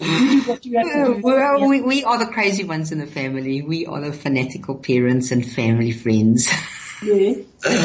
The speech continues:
Speaker 1: How, how do you cope then with going out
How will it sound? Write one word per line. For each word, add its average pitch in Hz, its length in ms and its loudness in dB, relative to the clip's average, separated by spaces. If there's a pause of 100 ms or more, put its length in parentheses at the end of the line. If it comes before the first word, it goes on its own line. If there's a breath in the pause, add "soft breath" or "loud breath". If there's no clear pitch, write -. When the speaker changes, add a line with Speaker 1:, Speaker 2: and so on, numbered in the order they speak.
(520 loud breath)
Speaker 1:
How, 320 220 2
how 370 240 2
do - 60 -8
you 494 140 -4
cope 320 340 2
then 254 320 -2
with 240 260 0
going 233 420 0 (100)
out 220 340 2